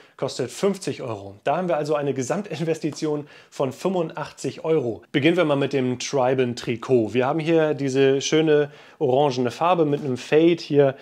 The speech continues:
von einem dunkelrot zu einem hellrot bis orange hier oben. Und auf der Rückseite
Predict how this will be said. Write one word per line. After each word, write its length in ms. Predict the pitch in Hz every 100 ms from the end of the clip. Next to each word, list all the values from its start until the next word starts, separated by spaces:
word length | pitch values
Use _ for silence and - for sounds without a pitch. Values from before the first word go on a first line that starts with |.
| - -
von 460 | - 131 131 131
einem 300 | - 127 123
dunkelrot 640 | 123 160 151 127 127 143 151
zu 300 | - - 135
einem 240 | 123 123
hellrot 600 | 117 156 170 147 156 156 -
bis 240 | 135 -
orange 460 | 131 113 143 160 -
hier 140 | 131
oben. 340 | 151 165 180 180 - - -
Und 100 | 160
auf 140 | 156
der 120 | 160 143
Rückseite 800 | 190 180 165 170 170 165 165